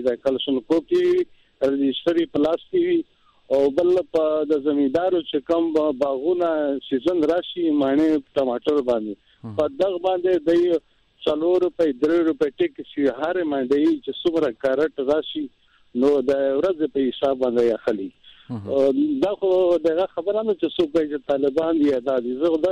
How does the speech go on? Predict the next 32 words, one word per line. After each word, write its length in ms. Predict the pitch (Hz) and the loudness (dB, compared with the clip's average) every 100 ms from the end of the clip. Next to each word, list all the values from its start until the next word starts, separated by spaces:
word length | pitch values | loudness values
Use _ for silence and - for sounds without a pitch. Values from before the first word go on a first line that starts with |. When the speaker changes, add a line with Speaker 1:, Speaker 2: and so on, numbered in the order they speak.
| 180 | 0
Speaker 1:
چې 160 | 156 139 | -2 -2
دا 80 | 151 | 0
ایجنټان 720 | 156 147 143 127 131 156 151 120 98 | 2 2 2 0 0 0 -4 -6 -8
دي. 120 | 110 262 - - 143 | -10 -10 -14 -4 0
Speaker 2:
نو 60 | 165 | 2
دغه 120 | 185 | 2
Speaker 1:
چې 80 | 190 | 2
Speaker 2:
ټیکس، 220 | 226 220 202 | 0 0 0
Speaker 1:
په 380 | 185 180 180 160 | 0 0 -2 -2
Speaker 2:
ته 60 | 226 | -4
چې 120 | 285 | -2
کومه 140 | 208 208 196 | -2 -4 -2
خبره 200 | 202 208 180 | -2 -2 -2
کوي 180 | 196 180 | -4 -4
چې 100 | 156 | -2
دا 80 | 151 | -2
درې، 200 | 147 156 151 | -2 -4 -4
درې 120 | 147 - | -6 -6
سوه 100 | 147 | -6
روپۍ 200 | 135 151 147 135 | -6 -6 -6 -6
اخلي 180 | 135 135 | -6 -6
یا 80 | 127 131 | -6 -6
پنځه، 220 | 123 135 135 | -6 -6 -8
پنځه 160 | 127 127 | -6 -8
روپۍ 160 | 123 131 123 | -8 -10 -8
پر 40 | 123 | -8
هر 80 | 123 | -8
کریټ 220 | 123 127 120 | -8 -8 -6
باندې 180 | 117 113 110 | -6 -6 -6
اخلي، 160 | - 104 | -8 -14
آه، 720 | - - - - - 107 107 | -16 -20 -20 -20 -12 -4 -2
دا 60 | 123 | -2